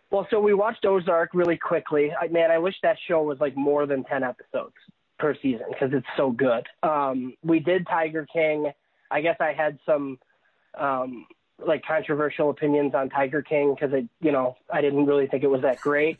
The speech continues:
<laughs> Um, <laughs> so there's that. We actually, when we first started this thing, me and my wife rewatched the O C that I haven't seen in, like, a really long time, and I kinda remembered, like, why I haven't seen it in a really long time. But, you know,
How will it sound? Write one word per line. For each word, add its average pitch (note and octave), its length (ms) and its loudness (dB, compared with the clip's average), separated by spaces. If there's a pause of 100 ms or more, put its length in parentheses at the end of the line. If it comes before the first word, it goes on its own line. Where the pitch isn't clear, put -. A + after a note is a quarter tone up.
(120)
<laughs> A#3+ 420 -2
Um, D#3 320 0 (360)
<laughs> - 1040 -8
so D3+ 480 2
there's D#3 340 0
that. D3+ 460 0
We F#3 200 2
actually, G#3+ 460 -2
when F3 160 -2
we E3 80 -4
first F3+ 260 -2
started E3+ 300 -2
this F#3+ 140 0 (100)
thing, F#3+ 240 0
me E3+ 80 2
and F3 100 2
my E3 120 4
wife D#3 340 0
rewatched D3 640 -2
the D3 220 -2
O D3+ 160 2 (160)
C D#3 380 2
that E3+ 100 2
I E3 100 4
haven't E3+ 320 0
seen F3 220 2
in, F3 100 0
like, D#3 220 0
a C#3 100 -2
really D3+ 240 4
long D3 300 0
time, D3+ 320 0
and C#3+ 80 0
I C#3 40 2
kinda D3+ 240 -2
remembered, C#3+ 520 0 (320)
like, C3+ 180 0
why C3 380 2
I C#3+ 40 0
haven't D#3 300 0
seen E3+ 160 2
it E3+ 80 0
in F3+ 80 -2
a E3+ 60 2
really F3+ 220 2
long F#3+ 240 2
time. A3 300 0 (380)
But, D3+ 280 0 (600)
you F3 100 2
know, E3 240 2